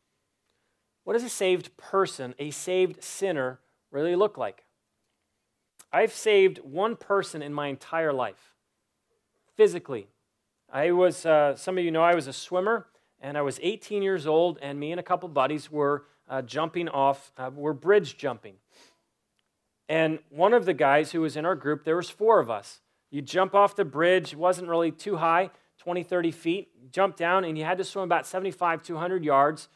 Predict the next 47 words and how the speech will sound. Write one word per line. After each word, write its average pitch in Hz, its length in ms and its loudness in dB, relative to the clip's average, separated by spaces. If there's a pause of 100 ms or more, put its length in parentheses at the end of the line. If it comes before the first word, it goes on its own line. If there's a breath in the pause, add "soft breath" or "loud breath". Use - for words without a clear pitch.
(200)
to 170 120 -6
the 147 80 -6
place 170 360 0
where 160 100 -2
you 156 80 -4
could 156 160 -12
get 143 160 0
up 147 160 2
and 143 120 -12
walk 139 240 0
around. 175 360 2 (400)
One 156 180 2
of 214 80 2
the 214 80 2
guys 156 380 2
in 165 80 -4
our 196 100 0
group 143 320 -2
was 139 160 -10
not 160 280 0
that 175 140 0
strong 143 360 -2
of 156 80 -8
a 170 40 -10
swimmer. 180 440 -4 (480)
Three 262 280 0
of 185 80 2
us 165 220 4
made 185 220 2
it 208 100 -2
back 180 260 2
to - 80 -14
the 165 120 -6
shore 185 320 4
after 151 240 0
the 139 60 -14
first 160 360 -6
jump. 151 300 -4 (600)
I 208 200 6
looked 196 260 6
out, 147 220 2
and - 80 -8
I 143 100 -4
see 180 220 -4
our 165 100 2
fourth 196 380 2
guy 139 320 2